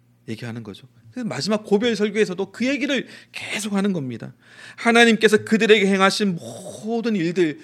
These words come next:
그것들 전부 다 잊-, 잊어버리고 자기들의 힘과 능력으로 지금에 이르게 되었다라고 착각하고 교만할까 봐 계속 그 얘기를, 어, 하는 겁니다.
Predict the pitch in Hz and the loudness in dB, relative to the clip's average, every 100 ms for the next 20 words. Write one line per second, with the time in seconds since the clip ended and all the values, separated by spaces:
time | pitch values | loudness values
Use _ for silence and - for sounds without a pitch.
0 | - - 208 269 269 240 226 247 226 208 | -20 -10 -2 -2 0 0 -2 2 2 4
1 | 247 - - 220 240 190 143 143 175 147 | 0 0 -4 4 4 6 4 4 2 0
2 | - _ - _ - 147 180 254 233 220 | -2 _ -20 _ -6 -2 2 2 4 2
3 | - 233 220 226 165 202 208 202 185 180 | 0 -2 4 4 4 2 4 4 2 0
4 | - - 196 226 214 208 165 165 202 190 | -2 -6 -6 -4 0 0 0 0 0 2
5 | 180 175 175 160 156 220 - - - - | 0 0 0 0 0 -2 -4 -16 -6 -6
6 | _ 277 - 233 202 - 175 185 135 - | _ -10 -8 -8 -6 -4 -4 -4 -6 -8
7 | 117 156 - _ - - - 294 320 170 | -12 -12 -16 _ -16 -14 -14 -12 -8 -4
8 | 170 170 151 131 - - _ _ _ - | -4 -4 -6 -6 -8 -20 _ _ _ -18
9 | - - - 180 180 - 110 - | -16 -16 -8 -6 -4 -6 -8 -12